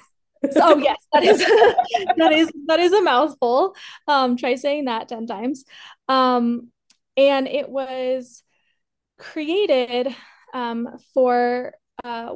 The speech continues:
war veterans who had experienced P-, who were, who were experiencing P T S D. Um, and, but it's amazing because E M D R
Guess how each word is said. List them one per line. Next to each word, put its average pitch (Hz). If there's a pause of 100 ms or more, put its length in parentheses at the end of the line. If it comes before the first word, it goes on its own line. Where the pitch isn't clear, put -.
war 254
veterans 233
who 247
had 226
experienced 233
P-, 247
who 262
were, 240 (140)
who 285 (160)
were 311
experiencing 226
P 233
T 214
S 226
D. 233 (400)
Um, 240 (360)
and, 254 (600)
but 254
it's 262
amazing 262
because 233
E 262
M 311
D 302
R 226